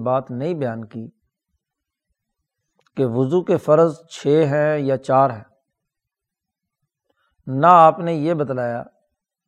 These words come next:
کہ اگر کوئی آدمی پے در پے وضو نہیں کرتا تو اس کا فریضہ ادا ہوگا یا نہیں ہوگا۔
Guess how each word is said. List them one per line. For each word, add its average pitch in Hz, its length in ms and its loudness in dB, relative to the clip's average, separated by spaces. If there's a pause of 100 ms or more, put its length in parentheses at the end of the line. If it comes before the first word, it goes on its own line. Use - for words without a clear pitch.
(1700)
کہ 127 320 -4 (640)
اگر 147 280 0
کوئی 180 220 0
آدمی 143 420 2 (560)
پے 147 140 4
در 160 180 2
پے 170 200 4
وضو 147 320 2
نہیں 147 220 -2
کرتا 113 420 -8 (2000)
تو 120 60 -12
اس - 140 -16
کا 147 120 2
فریضہ 135 360 -2
ادا 143 320 4
ہوگا 135 280 0
یا 135 140 -2
نہیں 131 200 -8
ہوگا۔ 123 320 -16